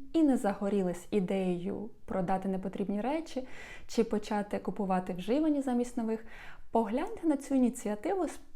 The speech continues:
під кутом підтримки З С У. Заощаджені при купівлі вживаних іграшок кошти, як і кошти, отримані від продажу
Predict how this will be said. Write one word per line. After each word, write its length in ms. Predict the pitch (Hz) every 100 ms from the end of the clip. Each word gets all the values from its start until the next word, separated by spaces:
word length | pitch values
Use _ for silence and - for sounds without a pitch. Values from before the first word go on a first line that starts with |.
| - - -
під 160 | 254 262
кутом 340 | 214 - 311
підтримки 460 | 302 - 233 220 202
З 80 | 190
С 280 | 185 -
У. 120 | - - - - - - -
Заощаджені 960 | 202 208 240 269 - 220 208 196 202 196 -
при 120 | 202
купівлі 500 | 214 - 214 202 185
вживаних 640 | 180 202 202 190 190 -
іграшок 540 | 208 196 190 - 190 -
кошти, 460 | 415 440 - 233 - - - - -
як 240 | 233 240
і 60 | 311
кошти, 460 | - 220 185 -
отримані 520 | 190 196 202 190 185 180
від 180 | 185
продажу 440 | 220 202 185 185